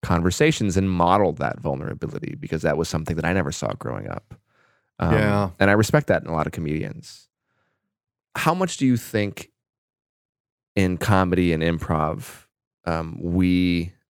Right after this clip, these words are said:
Speaker 1: and I'll specifically ask about men, are, are doing it to mask how we're, like, actually feeling? 'Cause we can't talk about the things that we're feeling. So you can't maybe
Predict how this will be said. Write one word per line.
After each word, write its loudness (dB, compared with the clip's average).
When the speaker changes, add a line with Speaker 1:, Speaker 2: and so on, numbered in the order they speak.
Speaker 1:
and 4
I'll 6
specifically 0
ask 0
about -2
men, -2
are, 0
are 4
doing 2
it -2
to 0
mask 2
how 2
we're, 0
like, -2
actually -2
feeling? -2
'Cause -14
we -6
can't 0
talk 0
about 2
the -6
things -2
that 0
we're 0
feeling. -2
So -4
you -2
can't 2
maybe 0